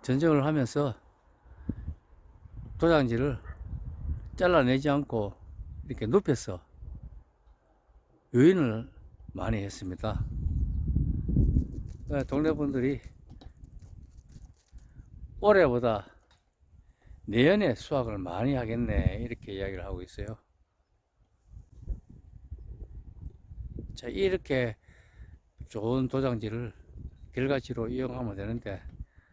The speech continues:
아깝게 잘라낼 필요가 없지 않습니까?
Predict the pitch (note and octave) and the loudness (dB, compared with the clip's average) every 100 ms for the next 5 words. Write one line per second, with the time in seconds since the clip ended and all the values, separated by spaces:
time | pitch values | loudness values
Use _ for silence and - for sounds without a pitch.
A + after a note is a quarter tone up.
0 | _ _ - - - B2 - - - _ | _ _ -14 -8 -6 -6 -8 -14 -16 _
1 | - _ _ - - _ _ _ _ _ | -20 _ _ -20 -20 _ _ _ _ _
2 | _ _ _ _ _ _ _ _ _ _ | _ _ _ _ _ _ _ _ _ _
3 | _ _ _ - - - _ _ - A#2+ | _ _ _ -20 -20 -20 _ _ -6 -2
4 | B2 A2+ A2+ A#2 A2 - A#2+ G#2 G2+ - | 0 0 0 -2 -4 -2 -2 0 -4 -4
5 | G#2+ G2 G2+ G2 - B2 - | -4 -4 -6 -6 -6 -6 -8